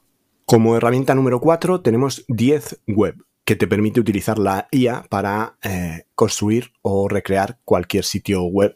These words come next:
en minutos. En el puesto número cinco tenemos Ask Cody, que es una herramienta de codificación completa para desarrolladores que te puede ayudar no solo a implementar código, sino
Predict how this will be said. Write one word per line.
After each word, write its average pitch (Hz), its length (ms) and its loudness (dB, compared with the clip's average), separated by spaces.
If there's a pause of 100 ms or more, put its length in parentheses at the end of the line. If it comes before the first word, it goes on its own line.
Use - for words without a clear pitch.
(140)
en 104 240 2
minutos. 95 600 -4 (260)
En 120 160 6
el 117 100 2
puesto 123 260 4
número 113 220 4
cinco 147 400 2
tenemos 113 480 0
Ask 123 360 -2 (260)
Cody, 101 380 2 (200)
que - 80 -2
es 101 140 -2
una 107 120 2
herramienta 113 360 -2
de 95 100 -4
codificación 117 800 -2 (100)
completa 123 640 2
para 113 220 0
desarrolladores 104 800 -2
que 101 80 -4
te 90 120 -4
puede 101 360 0
ayudar 101 360 -2
no 98 140 -2
solo 107 220 0
a 95 40 -4
implementar 87 460 -6
código, 117 340 0
sino 101 360 -2